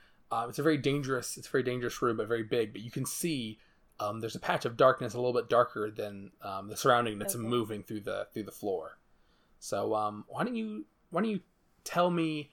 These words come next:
Speaker 1: how Aloe chases this figure, and we'll decide what kind of,
Speaker 2: Okay,
Speaker 1: uh, skill check you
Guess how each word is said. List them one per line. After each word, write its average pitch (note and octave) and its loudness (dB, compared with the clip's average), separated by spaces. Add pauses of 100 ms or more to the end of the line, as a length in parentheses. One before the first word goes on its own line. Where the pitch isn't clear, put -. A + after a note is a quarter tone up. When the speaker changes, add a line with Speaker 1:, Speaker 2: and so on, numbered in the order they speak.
(240)
Speaker 1:
how C3 6 (120)
Aloe A#2+ 4
chases A#2+ 0
this A2 -6
figure, G#2 -2 (240)
and G#2 -8
we'll A2+ -2 (240)
decide A#2 2
what A2 -2
kind G2+ -4
of, F#3 -6
Speaker 2:
Okay, G3+ -8
Speaker 1:
uh, G3+ -2
skill G3+ -2
check G3 -4
you G3 -2